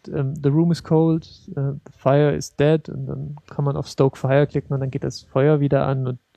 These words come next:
der Raum wird wärmer und ja, irgendwann managt man, äh, ja, alles Mögliche. Es ist, ähm, vielleicht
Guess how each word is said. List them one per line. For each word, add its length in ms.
der 100
Raum 260
wird 160
wärmer 320
und 180
ja, 180
irgendwann 540
managt 500
man, 400
äh, 840
ja, 220
alles 280
Mögliche. 440
Es 140
ist, 240
ähm, 420
vielleicht 260